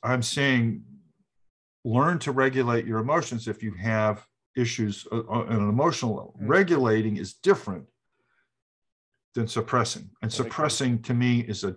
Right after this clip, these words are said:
Speaker 1: dangerous game that men are, men have played. And I think it's, it's manifesting itself. You
Speaker 2: Yeah.
Speaker 1: see it in our society where people have suppressed feelings of inadequacy, or they suppress feelings of,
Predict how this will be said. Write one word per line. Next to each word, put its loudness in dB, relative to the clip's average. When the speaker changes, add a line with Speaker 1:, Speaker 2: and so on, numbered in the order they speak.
Speaker 1:
dangerous 2
game -2
that -6
men 2
are, -2
men 0
have -4
played. 0
And -2
I 0
think -6
it's, -8
it's -2
manifesting -2
itself. -8
You -6
Speaker 2:
Yeah. -8
Speaker 1:
see -4
it -4
in -6
our -2
society 0
where 2
people -4
have -2
suppressed -2
feelings 4
of -6
inadequacy, 2
or 0
they -4
suppress -10
feelings 2
of, -6